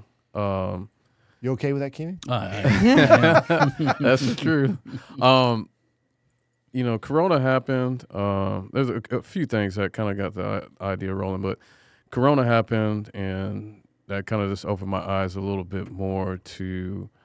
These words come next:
Speaker 1: um, having something else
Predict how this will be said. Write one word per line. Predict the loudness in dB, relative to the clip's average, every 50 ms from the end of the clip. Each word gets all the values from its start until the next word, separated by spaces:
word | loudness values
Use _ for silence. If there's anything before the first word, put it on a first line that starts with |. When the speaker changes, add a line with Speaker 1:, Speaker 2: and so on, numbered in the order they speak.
| _ _ _ _ _ _ _ _ _ -6
Speaker 1:
um, | -6 -4 -4 -4 -6 -8 -8 -10 -12 -14 -16 -20 -20 _ _ _ _ _ _ _ _ _ _ -8
having | -4 -2 -2 -2 -2 -4 -6 -6
something | -6 -6 -4 -4 -4 -4 -6 -6 -6
else | -4 -4 -4 -6 -8 -8 -12 -14 -14 -16 -16 -18 -20